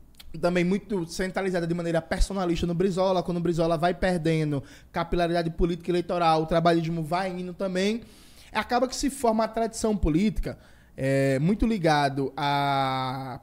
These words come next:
produção sociológica, teórica da usp, centrada no petismo, que é uma tradição que nega,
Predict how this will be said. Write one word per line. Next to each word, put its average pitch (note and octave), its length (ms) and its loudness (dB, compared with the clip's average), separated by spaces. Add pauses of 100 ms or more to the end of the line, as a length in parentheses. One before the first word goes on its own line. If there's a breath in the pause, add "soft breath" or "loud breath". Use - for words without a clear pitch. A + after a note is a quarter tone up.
(120)
produção G#3 460 0
sociológica, E3 1120 2
teórica D#3 520 0
da D#3 200 2
usp, D3+ 480 2
centrada E3+ 380 -2
no E3+ 120 -2
petismo, E3+ 720 0 (340 loud breath)
que - 80 -4
é G3+ 40 4
uma G#3 100 2
tradição A3 600 -2
que C4 180 -2
nega, E3 560 2